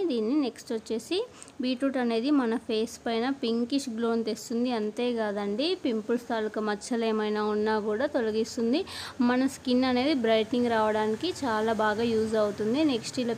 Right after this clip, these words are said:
పీల్ ఆఫ్ చేసుకున్నాక దీన్ని గ్రేట్ చేసుకోవాలండి. గ్రేట్ చేసుకుంటే లేదంటే మిక్సీలో అయినా వేసుకోవచ్చు. మిక్సీ అయితే ప్రాసెస్ అని ఇలా గ్రేట్ చేసుకోవడం చాలా ఈజీ ప్రాసెస్.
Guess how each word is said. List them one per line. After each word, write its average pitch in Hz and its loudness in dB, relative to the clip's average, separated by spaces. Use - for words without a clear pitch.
పీల్ 220 0
ఆఫ్ 220 -8
చేసుకున్నాక 220 -2
దీన్ని 247 4
గ్రేట్ 240 4
చేసుకోవాలండి. 214 2
గ్రేట్ 220 2
చేసుకుంటే 240 0
లేదంటే 220 2
మిక్సీలో 254 2
అయినా 233 0
వేసుకోవచ్చు. 220 -2
మిక్సీ 233 -2
అయితే 226 0
ప్రాసెస్ 220 0
అని 226 -2
ఇలా 233 0
గ్రేట్ 214 0
చేసుకోవడం 220 -4
చాలా 214 0
ఈజీ 220 0
ప్రాసెస్. 233 -2